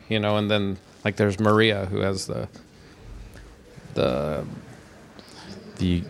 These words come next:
Speaker 1: the hornbeams
Speaker 2: the hornbeams,
Speaker 1: and,
Speaker 2: yes,
Speaker 1: you know,
Speaker 2: yeah,
Speaker 1: and
Speaker 2: all
Speaker 1: the
Speaker 2: the collect-,
Speaker 1: olives
Speaker 2: yeah.
Speaker 1: and the pistachio. So it's, it's, that's kinda interesting and, like, refreshing seeing there's something, she has something new that no one else in the,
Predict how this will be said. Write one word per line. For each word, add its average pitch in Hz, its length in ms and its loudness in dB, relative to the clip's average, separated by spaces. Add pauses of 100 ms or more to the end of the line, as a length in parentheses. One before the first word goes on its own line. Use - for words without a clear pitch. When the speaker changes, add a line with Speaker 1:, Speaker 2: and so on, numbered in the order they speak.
(160)
Speaker 1:
the - 60 0
hornbeams 107 640 6
Speaker 2:
the 95 80 6
hornbeams, 90 420 6
Speaker 1:
and, 90 140 6
Speaker 2:
yes, 135 100 8
Speaker 1:
you 127 60 4
know, 117 160 6
Speaker 2:
yeah, 107 80 4
Speaker 1:
and - 0 -
Speaker 2:
all 92 60 6
Speaker 1:
the 104 60 6
Speaker 2:
the 101 40 4
collect-, 113 160 8
Speaker 1:
olives 107 260 6
Speaker 2:
yeah. 87 140 8
Speaker 1:
and 104 80 2
the 107 80 0
pistachio. 113 720 4
So 110 180 2
it's, 104 160 0
it's, - 460 -4
that's - 200 2
kinda 240 220 6
interesting 135 480 2
and, 104 260 2
like, 98 200 2
refreshing 104 560 0
seeing 104 260 -2
there's 104 160 -2
something, 101 480 -2 (240)
she - 180 2
has 131 120 6
something 117 340 4
new 120 240 6
that 104 160 4
no 113 140 2
one 104 120 4
else 101 300 2
in 98 140 0
the, 98 180 0